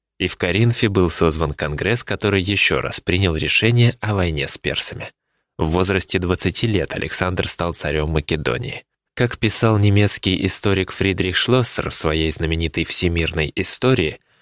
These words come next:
развращение нравов и упадок греческого духа повлекли за собой падение республиканских учреждений,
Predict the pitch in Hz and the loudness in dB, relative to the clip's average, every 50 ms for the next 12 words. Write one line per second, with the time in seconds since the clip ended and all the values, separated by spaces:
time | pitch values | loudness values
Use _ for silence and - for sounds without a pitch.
0 | _ _ _ 98 95 92 95 95 101 - - 139 131 123 120 107 95 92 92 92 | _ _ _ -4 -2 0 0 0 2 2 2 2 2 2 2 2 2 0 0 0
1 | 110 113 95 85 80 - - - - 87 85 80 - 95 92 85 90 82 - - | 0 0 0 0 -4 -4 -6 -2 0 0 0 0 -2 -4 -2 -2 -4 -2 -2 -2
2 | 87 85 - - - - - - 82 85 82 101 117 120 - 117 - - - 87 | -2 0 -2 -2 -2 -2 -4 -2 -4 0 2 2 2 2 2 -2 -2 -2 0 0
3 | 90 98 - - 117 113 107 107 95 - 104 95 104 101 92 - 87 85 85 98 | 0 -2 0 0 0 2 2 2 0 0 0 2 2 0 2 0 -4 -2 0 -2
4 | 92 92 92 90 85 90 - _ - 85 87 90 - - - 85 85 - - - | -2 0 0 0 0 -2 -2 _ -2 -2 -2 -4 -4 -4 -6 -4 -4 -4 -4 -4
5 | 78 - _ - - - - 87 85 82 85 90 - 104 90 78 - - - - | -8 -8 _ -10 -4 -2 0 2 2 0 0 0 -2 -2 -2 -2 -4 -8 -10 -14